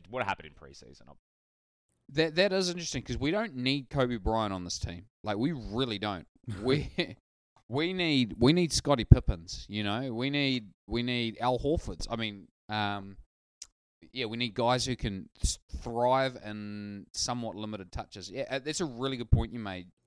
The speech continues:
Speaker 2: Jackson. I, I agree. Jaylen Brown, um, did really well with his opportunities and, and noticeably, like, he was coming through the lane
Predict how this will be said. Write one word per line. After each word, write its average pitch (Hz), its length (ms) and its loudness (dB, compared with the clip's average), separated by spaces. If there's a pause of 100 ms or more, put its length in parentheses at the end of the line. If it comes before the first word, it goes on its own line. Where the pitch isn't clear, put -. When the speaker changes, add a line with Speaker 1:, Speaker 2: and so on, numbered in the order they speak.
(180)
Speaker 2:
Jackson. 104 360 -12
I, 101 260 -2
I - 20 2
agree. 101 540 -6
Jaylen 92 480 -8 (400)
Brown, 92 460 -6 (420)
um, 90 420 -6 (540)
did 107 180 -4
really 113 480 0
well 104 280 0
with 101 80 -2
his 95 120 -6
opportunities 95 680 -6
and, 104 240 -2
and 98 460 -6
noticeably, 104 580 0
like, 90 160 -8
he 113 80 -6
was 123 120 -4
coming 120 280 -8
through 104 220 -8
the 90 80 -6
lane 95 420 -4